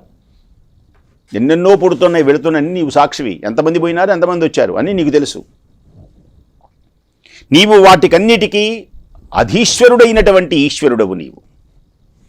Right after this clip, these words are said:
సముద్రమునందు నివసించేటువంటి ఓ నారాయణ,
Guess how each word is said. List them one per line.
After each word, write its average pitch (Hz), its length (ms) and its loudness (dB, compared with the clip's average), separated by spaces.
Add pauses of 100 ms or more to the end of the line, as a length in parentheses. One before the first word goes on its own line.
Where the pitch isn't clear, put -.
(600)
సముద్రమునందు 185 840 4
నివసించేటువంటి 180 880 2
ఓ 170 200 4
నారాయణ, 160 560 6